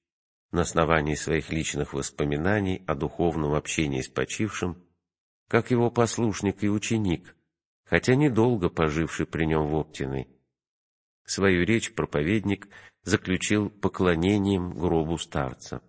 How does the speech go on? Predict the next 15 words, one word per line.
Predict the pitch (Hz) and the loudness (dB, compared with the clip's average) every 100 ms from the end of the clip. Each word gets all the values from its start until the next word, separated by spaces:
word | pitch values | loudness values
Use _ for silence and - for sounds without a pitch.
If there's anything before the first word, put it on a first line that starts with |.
| _ _ _ _ _ _ _ _ _ _ _ _ - | _ _ _ _ _ _ _ _ _ _ _ _ 2
Настал, | 95 90 - 143 | 4 4 4 4
наконец, | 135 123 113 92 98 107 - - | 4 2 2 4 2 0 -6 -8
час | - 98 98 95 | 0 2 4 2
обычного | 92 120 107 98 87 78 73 | 2 0 -2 -2 0 0 -2
прощания | - 76 73 - 85 78 76 | -2 -2 -2 2 2 2 -4
с | |
покойным. | - 76 - 67 64 64 62 - _ _ _ _ _ _ _ _ _ _ | -4 -4 -2 -4 -4 -6 -8 -14 _ _ _ _ _ _ _ _ _ _
Раздались | 87 92 107 135 160 | 0 4 4 4 0
печальные | - 117 - 131 131 127 113 | 0 0 4 4 4 2 2
стройные | - - 113 117 107 90 | -2 2 2 4 2 0
звуки | 87 120 110 92 | 0 -2 -2 -4
дивно | 76 104 113 113 | 0 0 2 0
высокой | 95 95 101 98 87 | 0 0 0 0 -2
священной | 80 85 78 85 85 76 71 | -2 -4 -2 0 0 0 -2
песни | 85 113 110 101 95 - | 0 -2 0 -4 -4 -6